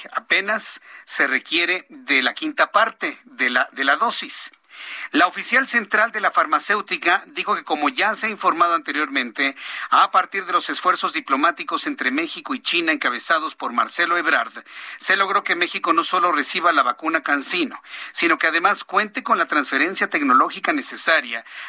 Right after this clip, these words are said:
para terminar la producción de la vacuna para ese país y otros de América Latina. Entonces, se está preparando la llegada de una vacuna inhalada. Y bueno, pues esta vacuna inhalada, evidentemente, pues se, eh,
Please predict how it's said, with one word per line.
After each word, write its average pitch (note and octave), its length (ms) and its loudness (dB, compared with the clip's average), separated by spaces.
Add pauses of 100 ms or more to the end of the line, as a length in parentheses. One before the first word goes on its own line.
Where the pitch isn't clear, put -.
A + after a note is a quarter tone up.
para G#3+ 240 4
terminar F#3 380 -2
la F3+ 120 2
producción D3+ 460 -2
de D3 80 0
la E3 140 4
vacuna D3+ 420 0
para B2 180 2
ese D3+ 220 0
país C3 480 -2 (320)
y D3 200 0
otros F#3+ 500 2
de E3 340 -4
América B2+ 880 -2
Latina. A#2 680 -4
Entonces, A#3 640 0 (460)
se - 120 -2
está A#3+ 180 2
preparando G3+ 480 2
la F3 80 4
llegada E3 340 2
de D#3+ 120 -4
una F3+ 160 2
vacuna E3+ 480 0
inhalada. E3+ 720 2 (960)
Y C#3+ 60 -2
bueno, F3 220 2
pues D#3+ 160 -4
esta D#3+ 200 0
vacuna D3+ 460 -2
inhalada, E3+ 500 0
evidentemente, C#3 640 -6
pues B2+ 200 -6
se, C3+ 120 -2
eh, - 60 -8